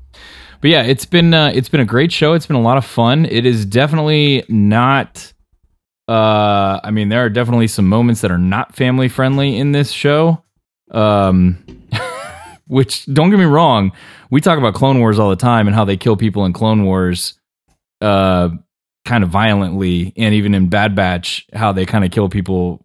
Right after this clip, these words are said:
violently. But it, this was, I think, the first time in live action that I actually went, "Ooh, okay, this is, um,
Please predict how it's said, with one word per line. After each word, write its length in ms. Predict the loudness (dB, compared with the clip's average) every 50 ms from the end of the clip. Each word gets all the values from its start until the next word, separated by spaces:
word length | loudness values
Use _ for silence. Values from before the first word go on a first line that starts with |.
| _ -16
violently. 720 | -10 -6 -4 -2 0 0 0 -2 -2 -4 -4 -4 -4 -4 -4
But 200 | -4 -6 -6 -6 -6
it, 240 | -6 -8 -6 -6 -4
this 220 | -6 -6 -6 -6
was, 140 | -6 -4 -4
I 100 | -2 -2
think, 160 | -2 -4 -4
the 80 | -6 -8
first 260 | -6 -6 -6 -6 -4
time 180 | -4 -2 -2
in 100 | 0 -2
live 220 | -2 -2 -2 -2 -2
action 380 | -4 -4 -6 -6 -6 -4 -4
that 100 | -4 -2
I 100 | -4 -4 -6
actually 300 | -6 -8 -8 -8 -8 -6
went, 240 | -6 -6 -8 -8 -12 _ _ -12 -8
"Ooh, 280 | -6 -6 -6 -6 -8 -12 -18 _ _ -10
okay, 400 | -10 -10 -8 -6 -8 -8 -8 -12 _ _ -20 -20 -20 -20 -20 -18 _
this 180 | -10 -10 -8 -6
is, 180 | -6 -4 -4
um, 480 | -2 -2 -2 -2 0 0 -2 -2 -4 -8